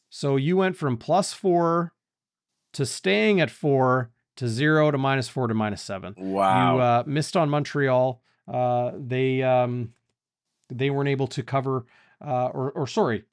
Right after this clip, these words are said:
Speaker 1: you had them with the points.
Speaker 2: Yeah.
Speaker 1: Uh, but, uh, the Bombers ended up winning by thirty.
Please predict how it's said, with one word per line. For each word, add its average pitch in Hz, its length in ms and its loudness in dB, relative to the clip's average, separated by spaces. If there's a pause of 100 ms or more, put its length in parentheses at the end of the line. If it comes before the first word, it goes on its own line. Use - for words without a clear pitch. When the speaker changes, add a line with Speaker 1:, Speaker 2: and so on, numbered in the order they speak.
(180)
Speaker 1:
you 156 240 -2
had 151 260 2
them 143 280 -2
with 147 220 -4
the - 80 -8
points. 117 600 -6 (280)
Speaker 2:
Yeah. 98 300 2
Speaker 1:
Uh, 120 260 0 (480)
but, 131 320 -4
uh, 127 200 2
the 123 60 -2
Bombers 127 400 0
ended 127 160 -2
up 120 160 -4
winning 123 320 -4
by 110 440 -4 (220)
thirty. 131 460 -6